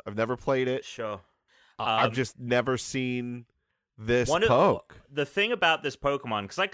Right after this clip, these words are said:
Speaker 2: I like
Speaker 1: Ugh.
Speaker 2: Girafarig a lot, um, and its name is actually, I just realized this, is a palindrome. Uh, you
Speaker 1: Oh,
Speaker 2: know, so
Speaker 1: nice.
Speaker 2: it's, it's Girafarig both ways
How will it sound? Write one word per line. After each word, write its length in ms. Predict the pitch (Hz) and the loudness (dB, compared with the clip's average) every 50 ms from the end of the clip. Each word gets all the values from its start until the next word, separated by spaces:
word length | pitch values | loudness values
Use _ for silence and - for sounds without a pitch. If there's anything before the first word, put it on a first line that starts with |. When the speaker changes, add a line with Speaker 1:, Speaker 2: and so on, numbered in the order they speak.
| - - | -4 0
Speaker 2:
I 100 | 170 180 | 0 0
like 200 | 196 196 180 139 | 2 2 2 4
Speaker 1:
Ugh. 140 | 135 107 95 | 2 2 2
Speaker 2:
Girafarig 560 | 104 101 98 95 - 95 92 90 87 85 82 - _ _ _ _ _ - | 0 -2 -2 -2 -4 -6 -6 -4 -6 -6 -8 -16 _ _ _ _ _ -6
a 80 | 104 | -6
lot, 360 | 104 107 120 123 104 92 - _ _ _ _ _ _ _ _ | -2 0 2 2 2 0 -2 _ _ _ _ _ _ _ _
um, 340 | - 120 110 110 110 107 113 - | 0 2 2 2 2 0 -4 -4
and 240 | 135 131 120 113 113 | -4 -2 -2 -2 -4
its 180 | 117 - - | -6 -8 -6
name 460 | 139 151 175 190 180 156 131 120 117 - | -4 -2 -2 0 0 -2 -2 -4 -6 -8
is 160 | - 117 107 117 | -8 -8 -4 -4
actually, 320 | 120 117 - - 110 104 | -4 -4 -4 -6 -6 -4
I 80 | 110 107 | -4 -4
just 160 | 107 101 107 | -6 -6 -6
realized 320 | 127 147 143 113 95 90 92 | -4 -4 -2 -4 -4 -4 -6
this, 320 | 95 95 98 - - - _ | -8 -8 -8 -8 -14 -16 _
is 180 | - 107 87 98 | -12 -12 -8 -6
a 240 | 101 95 95 87 - - | -6 -6 -6 -8 -10 -14
palindrome. 800 | - - 135 151 160 147 120 104 90 90 87 85 82 82 85 92 - _ _ _ _ _ _ _ _ _ _ | -4 -2 -2 0 0 -4 -6 -6 -8 -8 -8 -8 -10 -12 -14 -16 -20 _ _ _ _ _ _ _ _ _ _
Uh, 240 | 90 90 95 90 76 - _ - | -6 -6 -6 -6 -8 -12 _ -4
you 60 | 117 | -2
Speaker 1:
Oh, 140 | 104 101 101 | -2 0 0
Speaker 2:
know, 120 | 101 101 | 0 0
so 60 | 98 98 | 0 0
Speaker 1:
nice. 60 | 101 101 | -2 -4
Speaker 2:
it's, 200 | 98 92 - - - | -6 -6 -10 -10 -10
it's 160 | 120 113 - | -10 -10 -8
Girafarig 640 | - 120 120 131 147 - - 120 110 104 92 101 - | -6 -2 0 0 0 -2 -4 -4 -4 -4 -6 -4 -4
both 240 | 113 107 101 - - | -4 -4 -4 -4 -4
ways 540 | 110 117 113 107 98 95 92 - - - | -4 -2 0 0 -2 -2 -6 -10 -16 -20